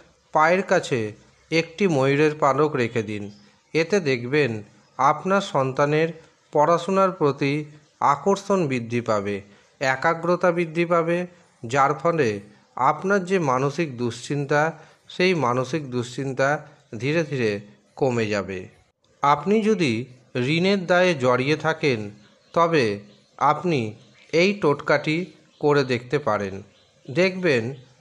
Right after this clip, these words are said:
পুরোপুরি না হলেও অন্ততপক্ষে কিছুটা ঋণ মুক্তি ঘটবে। বাস্তুশাস্ত্র অনুসারে ঘরের দক্ষিণ কোণে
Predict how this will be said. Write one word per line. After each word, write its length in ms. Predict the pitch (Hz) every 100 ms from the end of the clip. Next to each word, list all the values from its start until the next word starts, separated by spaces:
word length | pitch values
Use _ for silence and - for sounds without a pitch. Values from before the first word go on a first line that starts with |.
| -
পুরোপুরি 520 | 190 214 214 226 220
না 260 | 160 131 131
হলেও 480 | 156 156 143 107 107 - _ -
অন্ততপক্ষে 800 | 143 170 170 196 196 208 208 214
কিছুটা 680 | 208 139 156 151 143 104 98 - - -
ঋণ 340 | 120 156 175
মুক্তি 520 | 175 170 165 - 170 202 - - _ 123
ঘটবে। 500 | 123 131 107 104 92 98 - _ - _ _ _ 113
বাস্তুশাস্ত্র 840 | 147 151 - 214 220 226 - 233
অনুসারে 600 | 202 139 139 175 170 113 98 - - _ -
ঘরের 520 | 110 127 165 160 107 107 - _ _ 123
দক্ষিণ 520 | 139 180 - 220 220
কোণে 440 | 208 185 165 185